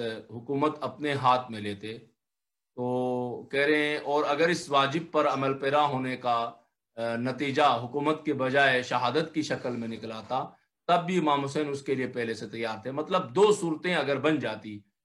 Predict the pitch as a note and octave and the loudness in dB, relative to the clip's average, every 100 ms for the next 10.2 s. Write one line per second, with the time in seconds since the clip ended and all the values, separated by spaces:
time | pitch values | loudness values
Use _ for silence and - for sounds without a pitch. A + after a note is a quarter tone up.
0 | _ - F3+ F#3 G3 F#3+ F#3 E3 F3+ F3+ | _ 0 0 2 2 2 2 4 6 6
1 | D#3+ D#3 F3+ F3 E3 D#3 D#3 E3 E3 D#3+ | 2 0 2 2 2 2 2 2 2 0
2 | C#3 D#3 D#3 D3+ C#3+ C#3+ B2+ B2 F3 A3+ | 4 4 2 -2 0 0 -2 -4 0 2
3 | G#3+ D3 B2 A#2+ A2+ G#2+ _ _ _ _ | 4 2 0 -6 -10 -14 _ _ _ _
4 | _ _ _ _ - G3+ A#3 A3 A3 A3 | _ _ _ _ -4 0 0 0 4 4
5 | F#3 G#3 G3 G#3 F#3 F3+ F#3+ F#3+ F#3+ - | 4 2 2 0 2 4 4 4 -4 -2
6 | G#3 G#3+ G3 F3 D#3+ D#3 D3 C#3 C3+ - | -2 -2 -2 4 6 6 2 -4 -6 -10
7 | _ _ - D#3+ F3+ G#3 G#3 F#3+ G3+ G#3+ | _ _ 0 2 4 4 4 2 4 4
8 | G#3 G3+ G3 G3+ A3+ A3+ F#3 E3 D#3 D#3 | 4 2 2 -2 -2 -2 0 4 4 4
9 | D#3+ E3 D#3+ C#3+ D#3+ F3+ C#3+ D3+ E3 D3+ | 0 -4 -2 -2 0 0 0 -2 -4 0
10 | C3+ | 2